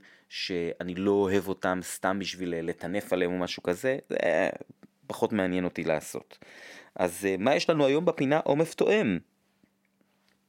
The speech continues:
אז ככה, קודם כל, בהמשך ישיר לפינת ההיסטוריה, גלנפידיך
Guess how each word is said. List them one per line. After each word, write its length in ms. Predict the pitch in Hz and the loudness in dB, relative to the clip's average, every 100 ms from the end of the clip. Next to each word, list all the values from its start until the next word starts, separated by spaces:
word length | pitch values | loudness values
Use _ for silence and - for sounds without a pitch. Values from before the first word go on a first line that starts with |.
| _ _ _ _ _ - - | _ _ _ _ _ -20 -2
אז 160 | 95 - | -2 2
ככה, 300 | 80 - - - - - - - - _ _ _ _ _ _ | 0 0 -10 -14 -20 -20 -20 -20 -20 _ _ _ _ _ _
קודם 280 | - 190 190 | 0 2 2
כל, 160 | 175 160 | 2 2
בהמשך 480 | 127 110 - 156 131 | 2 2 0 0 -2
ישיר 260 | 117 135 | -2 0
לפינת 420 | 123 - 104 110 | 0 -2 -2 0
ההיסטוריה, 720 | 98 87 - 92 82 87 123 - - - | 0 -2 -2 0 0 0 -2 -4 -12 -12
גלנפידיך 800 | 87 107 156 175 165 165 - | -2 2 2 -2 -4 -4 -4